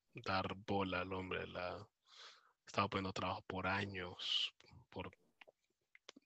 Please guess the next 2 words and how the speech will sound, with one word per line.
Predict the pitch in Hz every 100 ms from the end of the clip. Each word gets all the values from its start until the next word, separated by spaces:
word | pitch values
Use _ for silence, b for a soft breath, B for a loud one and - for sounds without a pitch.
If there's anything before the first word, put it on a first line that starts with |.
| _ _ _ _ _ _ _ _ _ _ _ _ _ _ - -
décadas, | 95 101 98 92 90
creo. | - 95 98